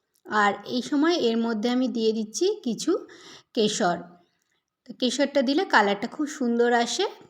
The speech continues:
তো এইরকমভাবে কেশরটা দেওয়ার পরে নাড়াচাড়া করে দুধটাকে আমি ফুটিয়ে ঘন করে নিচ্ছি। তো দুধটা ফুটে ফুটে অনেকটাই ঘন হয়ে গেছে, পরিমাণও কমে গেছে।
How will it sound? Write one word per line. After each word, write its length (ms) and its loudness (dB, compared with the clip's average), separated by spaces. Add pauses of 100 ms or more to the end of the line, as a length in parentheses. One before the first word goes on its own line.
তো 180 -2
এইরকমভাবে 480 0
কেশরটা 500 -4
দেওয়ার 300 2
পরে 320 -2
নাড়াচাড়া 480 -2
করে 280 -4
দুধটাকে 720 -4 (440)
আমি 240 0
ফুটিয়ে 480 0
ঘন 340 -2
করে 280 2
নিচ্ছি। 500 0 (140)
তো 340 2
দুধটা 380 -2
ফুটে 340 -4
ফুটে 300 -2
অনেকটাই 440 -2
ঘন 300 -2
হয়ে 280 2
গেছে, 220 -4
পরিমাণও 560 0
কমে 340 -4
গেছে। 320 -2